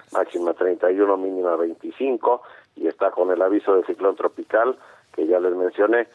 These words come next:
Guadalajara veinte grados, nublado, máxima veintisiete, mínima dieciséis, Puebla quince graditos, máxima veinte, mínima veintitrés, Medellín dieciocho grados, nublado, máxima veintiséis, mínima de dieciséis,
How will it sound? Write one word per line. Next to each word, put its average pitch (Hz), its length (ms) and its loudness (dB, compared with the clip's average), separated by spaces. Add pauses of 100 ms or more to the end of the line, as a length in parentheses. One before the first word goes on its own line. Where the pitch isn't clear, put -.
(280)
Guadalajara 98 680 2
veinte 98 320 2
grados, 117 380 4
nublado, 131 380 4
máxima 98 420 0
veintisiete, 107 600 0
mínima 90 400 -2
dieciséis, 104 600 0 (520)
Puebla 110 520 2 (320)
quince 104 380 2
graditos, 110 580 2 (440)
máxima 90 520 -2
veinte, 104 540 2
mínima 87 400 -2
veintitrés, 117 640 0 (420)
Medellín 113 560 2
dieciocho 95 460 2
grados, 101 340 4
nublado, 117 380 2
máxima 90 400 -2
veintiséis, 92 560 0
mínima 92 440 0 (120)
de 101 180 4
dieciséis, 123 640 2